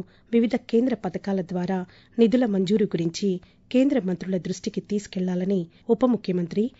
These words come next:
వారికి దిశానిర్దేశం చేశారు. రెండు వేల ఇరవై ఏడులో జరిగే గోదావరి పుష్కరాలకు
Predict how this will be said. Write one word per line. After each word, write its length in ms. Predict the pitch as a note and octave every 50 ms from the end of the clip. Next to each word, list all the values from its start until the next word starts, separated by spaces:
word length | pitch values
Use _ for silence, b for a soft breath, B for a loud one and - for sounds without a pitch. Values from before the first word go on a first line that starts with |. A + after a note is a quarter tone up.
| b b b -
వారికి 400 | G3 A3 G#3+ G3+ G3+ - F3+ E3 - -
దిశానిర్దేశం 800 | - A3 G#3 - B3+ A#3+ G#3+ F3 D#3+ D#3 G3+ G3+ G3+ - F#3+ E3
చేశారు. 460 | - - E3 - - F#3 F3+ F#3 F#3 E3 - _ _ _ _ _ _ _ _ _ _ _ _ _ _ _ _ _ _ _ _ _ -
రెండు 240 | A#3+ A#3+ A3+ A#3+ B3+
వేల 160 | D4 C#4+ C4+ G#3 -
ఇరవై 240 | G3 G3+ F#3+ G3+ F#3+ G3
ఏడులో 280 | F#3+ F#3 G#3 A3 A3+ G#3+
జరిగే 360 | G#3+ F#3 F3 E3+ E3 F#3+ F#3 E3 E3 b b b b _ A3
గోదావరి 520 | F#3+ A3+ A#3 G#3 B3+ B3+ A#3+ C4 C4 A#3+
పుష్కరాలకు 680 | - - F3+ - - - F3+ F#3 F3+ F3+ F3+ - G3 F#3